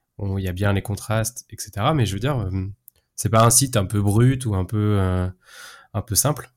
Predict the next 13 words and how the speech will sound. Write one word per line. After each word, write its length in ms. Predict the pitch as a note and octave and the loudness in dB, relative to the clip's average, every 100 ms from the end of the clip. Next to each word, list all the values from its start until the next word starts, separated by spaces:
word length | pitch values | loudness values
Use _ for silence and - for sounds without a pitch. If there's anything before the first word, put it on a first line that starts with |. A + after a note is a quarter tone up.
| - | -8
On 500 | F#2+ F2+ F2+ F2+ F2+ | -6 -4 -2 -2 0
peut 120 | A2+ | 0
quand 120 | A#2 | 2
même 100 | A2+ | 2
faire 220 | - A2+ | 2 4
un 60 | G2+ | 4
site 260 | - A#2+ G#2+ | 2 0 0
assez 960 | - G#2 F#2+ F#2+ F#2 F#2 F2+ F2 F2+ | 0 2 2 2 2 0 0 0 -2
joli, 560 | F2 F#2 F2+ A2+ D3 - _ _ _ _ | 0 0 0 0 -2 -6 _ _ _ _
euh, 320 | F2+ F2+ F2+ - - | -12 -10 -10 -14 -8
utile, 480 | A2+ B2+ B2 C#3 B2 - _ _ | -8 -4 -4 -4 -6 -14 _ _
et, 360 | G#2+ F#2 F2+ F#2 | -12 -10 -10 -12
euh, 160 | F#2 | -12